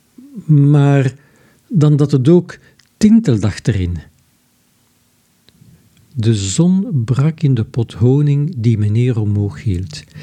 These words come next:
en straalde daarin naar alle kanten uit. "En dat, Peter, dat licht, proef je dat ook? Hoe licht het is?" Ik proefde het, maar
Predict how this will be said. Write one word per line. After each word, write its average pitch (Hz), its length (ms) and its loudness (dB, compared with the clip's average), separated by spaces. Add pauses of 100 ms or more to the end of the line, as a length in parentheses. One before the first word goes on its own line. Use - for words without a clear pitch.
(220)
en 123 180 2
straalde 165 680 0
daarin 147 560 0
naar 117 300 0
alle 139 260 0
kanten 117 500 -4
uit. 85 260 -10 (760)
"En 156 240 4
dat, 190 300 -2
Peter, 123 480 -4 (840)
dat 147 260 0
licht, - 600 0 (880)
proef 214 360 2
je 175 140 2
dat 165 240 0
ook? 208 440 0 (600)
Hoe 160 300 4
licht 190 460 0
het 117 140 0
is?" - 400 -6 (2000)
Ik 117 280 0 (600)
proefde 127 580 0
het, 196 180 -2
maar 123 380 0